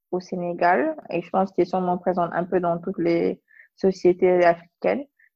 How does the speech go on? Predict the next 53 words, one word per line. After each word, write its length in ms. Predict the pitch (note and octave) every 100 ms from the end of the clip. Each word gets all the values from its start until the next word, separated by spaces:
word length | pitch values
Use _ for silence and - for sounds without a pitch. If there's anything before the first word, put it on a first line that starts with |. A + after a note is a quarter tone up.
| -
et 160 | F#3+
qui 300 | - - G3+
veut 140 | F#3+ F#3+
plus 320 | - A#3+ A#3+
ou 40 |
moins 360 | A#3 A3 G#3 G3+
dire 500 | G3+ G#3+ G#3+ A3 A3 _ -
tempérer, 680 | G#3 G3 - F#3+ F3+ F3 A3 _ _ -
et 120 | F3
plus 300 | F3 F#3+ F#3+
ou 80 | F#3+
moins 220 | F#3+ F#3+
dire, 340 | F#3 F#3 F#3+ F3
euh, 260 | E3+ E3 E3 _ _ _ -
enjoliver 640 | G#3+ G#3+ G#3 G3 G3 G#3
les 140 | G3+ F#3+
choses 340 | - E3+ E3
un 160 | D#3 D3+ -
peu. 100 | - - _
C'est 160 | A#3+
pas 240 | G#3+ G#3+ F#3
grave, 400 | E3+ D3 E2 - _
c'est 280 | - - F3
exactement 880 | F3+ F#3+ F#3+ _ _ _ F#3+ F#3+ E3+
ce 80 | E3
que 80 |
ça 140 | E3 D#3+
veut 140 | D#3
dire. 200 | - - - - - - -
Agir 340 | G3 G3 G#3+
comme 180 | - A3+
si 140 | -
c'est 180 | B3 G3
pas 200 | F#3+ F3
grave, 380 | D#3+ D#3+ F3+ B3+ _ _ _ -
et 60 |
même 160 | F#3 G#3
quand 160 | -
on 140 | G3 F#3
a 100 | E3+
très, 320 | F3 - G3+
très 220 | G3+ F3+
mal, 320 | F3 E3+ G3+ B3+
faire 200 | - E3+
genre 260 | E3 E3+ -
que 180 | F3+ E3+ - -
on 80 | -
n'a 100 | E3+
pas 120 | F3
si 160 | F3+ F3
mal 180 | D#3 -
que 100 | -
ça. 160 | -